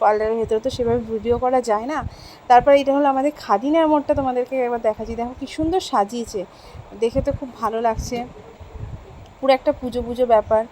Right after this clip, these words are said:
আর আমাদের পাড়াতেও গণেশ ঠাকুর আ-, এসে গেছে, গণেশ পুজো হবে, তোমাদেরকে ঠাকুরটাও দেখাবো। দেখো আমি আমাদের পাড়াতে ঢুকছি, এই দেখো বিশাল আনন্দ হবে, মানে বাচ্চাদের অবশ্য, বাচ্চাদেরও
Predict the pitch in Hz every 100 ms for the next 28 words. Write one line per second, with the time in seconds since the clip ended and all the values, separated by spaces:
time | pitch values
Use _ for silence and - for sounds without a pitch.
0 | - - - - 202 202 202 202 208 -
1 | - - - 226 240 247 240 - 214 214
2 | 226 262 240 220 233 - 233 233 233 220
3 | 202 - 233 247 247 233 262 233 214 220
4 | - 226 226 220 208 220 226 214 208 220
5 | 233 220 196 214 - 226 214 - 220 220
6 | 254 - - - - 208 202 220 220 220
7 | 214 220 196 185 214 220 208 - - 262
8 | 294 - - - - - - - - -
9 | - - - - - 226 233 226 208 247
10 | 269 302 - - - - - - - 240
11 | 247 262 247 220 226 226 233 233 220 233
12 | 285 285 226 220 214 220 214 220 214 208
13 | - 247 226 214 208 226 - 226 214 214
14 | - - - - - 233 233 254 247